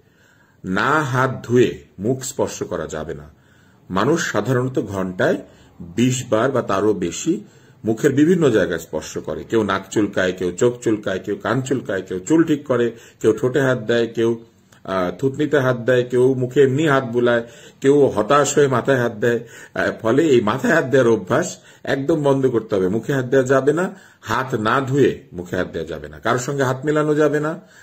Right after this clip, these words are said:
সামাজিক দূরত্ব বজায় রাখতে হবে। সামাজিক দূরত্ব হচ্ছে কমপক্ষে ছয় ফিট, মনে রাখতে হবে,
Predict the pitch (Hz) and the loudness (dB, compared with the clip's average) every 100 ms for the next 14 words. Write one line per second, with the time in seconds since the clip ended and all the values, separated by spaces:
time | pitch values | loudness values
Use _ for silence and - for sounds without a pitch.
0 | - - 165 165 160 135 139 131 131 98 | -8 -2 2 4 4 4 4 4 0 -2
1 | 90 90 82 - - 76 73 - 113 120 | 0 0 -2 -6 -12 -10 -8 -4 -2 -2
2 | 117 120 123 - 127 127 135 120 117 123 | 0 0 -2 -4 -6 -6 -4 -2 -2 -6
3 | 120 - 185 302 - _ _ - 104 101 | -10 -2 -2 -2 -10 _ _ -8 -2 0
4 | 101 - 127 - - _ _ - 107 120 | 0 2 0 0 -12 _ _ -8 -4 0
5 | 120 - 127 123 | -2 -2 -4 0